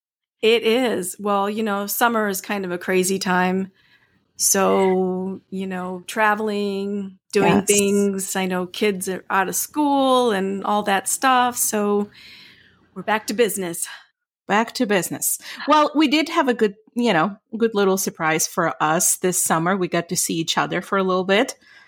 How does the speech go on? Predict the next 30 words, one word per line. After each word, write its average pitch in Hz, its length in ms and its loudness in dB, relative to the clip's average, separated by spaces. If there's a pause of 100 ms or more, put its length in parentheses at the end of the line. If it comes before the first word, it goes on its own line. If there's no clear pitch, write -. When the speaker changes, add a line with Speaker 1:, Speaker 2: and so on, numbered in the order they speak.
(200)
Speaker 1:
Yes, 466 460 2
that 370 160 2
was 294 160 -2
so 294 220 -4
great. 208 440 -2
Yeah, 208 180 2
I 196 160 2
Speaker 2:
That 196 100 -10
Speaker 1:
visited 226 400 2
Speaker 2:
was. - 80 -10
Speaker 1:
Chicago 214 840 -2 (580)
and 196 600 4
you 208 560 0
drove 220 420 2
to 262 100 -4
see 226 240 2
me 214 360 4
and 202 200 2
we 196 60 0
spent 202 280 -4
the 214 60 -2
day 202 160 2
together. 190 380 2
So 208 140 -4
that 190 200 -2
was 196 160 -2
a 214 60 -2
lot 208 180 0
of 214 80 -8
fun. 208 460 2